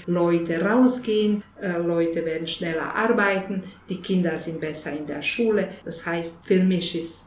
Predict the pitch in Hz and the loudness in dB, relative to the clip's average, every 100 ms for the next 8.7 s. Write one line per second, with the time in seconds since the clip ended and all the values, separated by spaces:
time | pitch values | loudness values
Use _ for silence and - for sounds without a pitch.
0 | - - 165 165 214 247 - 285 - 247 | -8 -2 0 2 2 2 2 2 2 -2
1 | - 208 196 190 156 151 165 165 - 160 | -2 0 0 -2 -6 -6 -6 -6 -8 -10
2 | 160 160 160 - 160 156 147 - 180 165 | -8 -12 -12 -10 -8 -8 -12 -10 -4 -4
3 | 156 156 - 175 247 247 - 202 - - | -4 -10 -6 6 8 8 2 -2 -4 0
4 | 190 180 175 - 262 339 320 277 220 196 | 2 2 2 6 10 10 8 4 4 2
5 | - 143 151 160 - - - 190 220 - | 0 -4 -6 -8 -12 -20 -4 0 0 0
6 | 185 180 175 202 220 285 285 320 226 214 | -2 -2 0 4 6 6 4 4 4 4
7 | 233 277 269 254 240 226 214 240 247 240 | 4 4 2 0 0 2 2 4 4 2
8 | 170 160 151 143 143 - | -4 -6 -8 -12 -14 -16